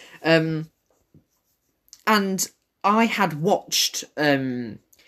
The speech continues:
season one before the pandemic started, you know, that came out, uh, a while ago, season one, and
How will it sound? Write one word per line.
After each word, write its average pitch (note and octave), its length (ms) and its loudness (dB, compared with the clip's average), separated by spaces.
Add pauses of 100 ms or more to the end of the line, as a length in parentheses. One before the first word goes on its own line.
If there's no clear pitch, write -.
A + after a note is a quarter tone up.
(160)
season E3 400 0
one D3 240 4 (720)
before C3+ 460 2
the B2 440 -2 (240)
pandemic A#2+ 640 -8 (400)
started, B2 500 -4
you C3 60 -8
know, A#2+ 140 0
that A#2 180 0
came B2+ 220 -6
out, A2+ 240 -4 (420)
uh, B2 200 0
a - 40 0
while B2+ 280 2
ago, A#2 320 -4 (120)
season B2+ 560 -4
one, B2 200 -6
and C#3 220 -4